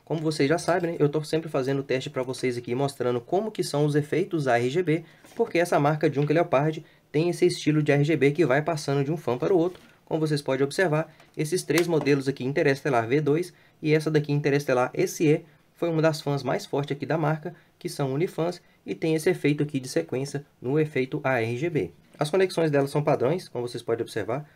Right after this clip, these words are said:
O fio dela possui até mesmo uma malha aqui, né? Então um acabamento muito, muito bacana mesmo. O conector dela é R G B de três pinos e o outro P W M de quatro pinos ali, que é bem padrão. E eu vou tá ligando ela aqui na controladora da linha ali, pra poder fazer o teste aqui certinho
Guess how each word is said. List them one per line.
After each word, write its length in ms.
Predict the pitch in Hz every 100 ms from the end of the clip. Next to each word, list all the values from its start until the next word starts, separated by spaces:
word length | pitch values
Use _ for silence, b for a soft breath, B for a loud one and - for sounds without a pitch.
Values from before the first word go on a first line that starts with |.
| b
O 80 | 139
fio 220 | 147 135
dela 220 | 131 127 127
possui 320 | 127 - 120
até 160 | 120
mesmo 280 | 135 127 135
uma 200 | 131 139
malha 300 | 101 113 143
aqui, 200 | 110 131
né? 160 | 160 151 -
Então 140 | 110
um 40 |
acabamento 540 | 113 113 113 107 117 101
muito, 320 | 104 151 135
muito 220 | 123 147
bacana 360 | 117 - 107 147
mesmo. 300 | 156 165 160 B B B -
O 40 |
conector 460 | - 175 170 156 156
dela 240 | 135 131 135
é 80 |
R 220 | 135 139 139
G 120 | 143
B 140 | 110
de 100 | 120
três 220 | 139 180
pinos 360 | - 190 202 - b b b 262
e 40 |
o 60 | 202
outro 180 | 175
P 80 | 180
W 280 | 170 165 170
M 120 | 139
de 120 | 147
quatro 260 | 151 147 147
pinos 260 | - 135 135
ali, 160 | 120
que 120 | 120
é 40 | 156
bem 160 | 120
padrão. 380 | 117 160 123 95 - B B -
E 60 | -
eu 60 |
vou 100 | 175
tá 100 | 180
ligando 340 | 190 160 156 156
ela 160 | 147
aqui 140 | 147 151
na 180 | 139 165
controladora 500 | 170 156 143 139 143
da 160 | 135
linha 200 | 170 151
ali, 180 | 113 165
pra 180 | 175 123
poder 220 | 120 120
fazer 220 | 120 113
o 60 | 123
teste 300 | 117 117 113
aqui 120 | 113
certinho 480 | 120 120 - 120